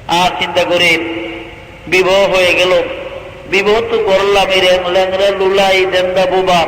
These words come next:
বউলিয়া দেশে গেলে কি যে কইব মানুষে আমারে, আহা, করলাম কি? বলে, "বাবা, তুমি এই ঘরে বসো,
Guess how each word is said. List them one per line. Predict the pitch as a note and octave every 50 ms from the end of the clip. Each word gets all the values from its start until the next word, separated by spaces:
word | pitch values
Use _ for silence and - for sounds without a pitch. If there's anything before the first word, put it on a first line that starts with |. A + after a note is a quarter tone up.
| -
বউলিয়া | E3 F3 F3+ F#3 F#3 F#3+ G3 F#3+
দেশে | F#3 F3 F3 E3 - - -
গেলে | F3+ F3+ F3+ F3+ F3 E3 B2 - - - - - - - - - - - - - -
কি | - G3+ G3 F3
যে | E3+ F3
কইব | E3+ F3 E3+ E3 E3 F3
মানুষে | F3 F3 E3+ E3 D#3+ D3+ D3+ E3+ D#3+
আমারে, | D#3 D#3 D3+ D3 C#3+ C#3+ - - - - - - - - -
আহা, | D3 D3 D3+ D3+ D3
করলাম | D3 D3 E3 D#3 D3+ D3+ D3+ D3+ - -
কি? | - - - - - - - - - - - - - - - - - - - - - - - - - - - - - - -
বলে, | F3+ F#3 F#3
"বাবা, | F#3 F3+ F3+ F3+ F3
তুমি | F3 F3+ F3 E3+
এই | E3+ D#3
ঘরে | D#3+ E3+ F3 F#3
বসো, | F#3 F#3 F#3+ F#3 -